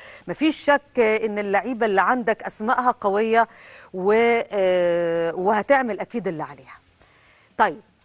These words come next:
أما بالنسبة لسيراميكا كليوباترا، أنا بسمي الحقيقة سيراميكا كليوباترا ده من الفرق المكافحة جدًا،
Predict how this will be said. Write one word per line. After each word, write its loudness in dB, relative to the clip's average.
أما 0
بالنسبة -4
لسيراميكا -4
كليوباترا، -4
أنا 2
بسمي 0
الحقيقة 2
سيراميكا -2
كليوباترا 0
ده 4
من -2
الفرق 0
المكافحة -2
جدًا، -6